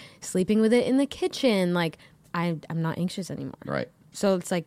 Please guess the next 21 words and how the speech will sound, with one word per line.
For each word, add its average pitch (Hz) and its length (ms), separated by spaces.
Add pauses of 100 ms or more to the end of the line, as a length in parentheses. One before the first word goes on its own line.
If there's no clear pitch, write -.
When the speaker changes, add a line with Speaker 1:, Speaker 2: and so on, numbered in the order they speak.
Speaker 1:
directly 180 760
correlated. - 640 (420)
Speaker 2:
So 123 480
Speaker 1:
<laughs> - 60
Speaker 2:
was 135 200
it, 151 220
was 139 160
it - 80
that 175 200
video 139 500
of, 110 440
uh, 95 240
you 98 140
singing 104 300
She's 107 320
Mine 95 340
that 90 140
led 92 400
to, 95 560 (420)
uh, 92 380 (100)
the 98 540